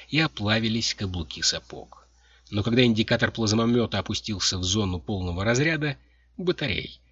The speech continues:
черный стрелок был все еще жив. «Впечатляет»,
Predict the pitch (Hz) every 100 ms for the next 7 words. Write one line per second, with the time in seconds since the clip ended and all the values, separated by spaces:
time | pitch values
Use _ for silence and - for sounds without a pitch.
0 | _ _ - 127 113 95 - 98 131 208
1 | - 80 98 131 - - 87 - 87 82
2 | - - - _ _ _ _ _ _ _
3 | _ _ _ _ _ _ - - - -
4 | - 76 82 80 71 - - -